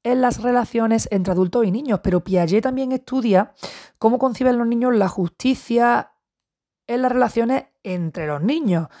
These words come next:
entre niños de la misma edad o de distinta edad. Y utiliza otra historia, que es la siguiente. En una escuela había un chico grande que golpeaba a otro más pequeño y este no podía contestarle porque era más débil.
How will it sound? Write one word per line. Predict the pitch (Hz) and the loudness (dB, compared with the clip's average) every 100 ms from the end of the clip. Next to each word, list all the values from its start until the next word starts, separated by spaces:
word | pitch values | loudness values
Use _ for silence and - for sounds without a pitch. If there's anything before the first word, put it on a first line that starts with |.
| - | -12
entre | - 180 160 | -2 0 2
niños | 190 233 | 2 2
de | 240 | 2
la | |
misma | 233 233 240 240 | 2 2 2 2
edad | 247 302 - | 2 2 0
o | 214 | -2
de | 202 | 0
distinta | 180 175 196 180 170 | -2 -2 -4 -2 -4
edad. | 135 139 - _ _ _ _ _ _ _ _ - - | -4 -6 -8 _ _ _ _ _ _ _ _ -12 -4
Y | - 247 254 - - - | 2 2 2 -12 -20 -6
utiliza | 208 196 202 | -2 0 2
otra | 226 226 | 2 2
historia, | 220 254 233 226 - - _ | 4 4 4 0 -4 -20 _
que | 220 | -2
es | 202 | 0
la | |
siguiente. | 180 - 151 139 139 - | 0 -4 -8 -12 -14 -10
En | - 226 | -4 -2
una | 277 | -2
escuela | 269 277 262 | 4 4 4
había | 240 | 2
un | 240 | -2
chico | - 240 | 0 2
grande | 247 240 247 | 2 2 0
que | 226 | 2
golpeaba | 196 180 175 | 0 2 0
a | |
otro | 220 214 | 0 0
más | 180 | 0
pequeño | - 165 170 165 147 | -2 -4 -6 -6 -6
y | 156 | -6
este | - | -4
no | 214 | -2
podía | 208 220 | 2 2
contestarle | 220 214 - 214 208 | 2 0 0 0 0
porque | 180 175 | -2 -2
era | 170 | -2
más | 151 | 0
débil. | 175 320 214 | 0 0 -2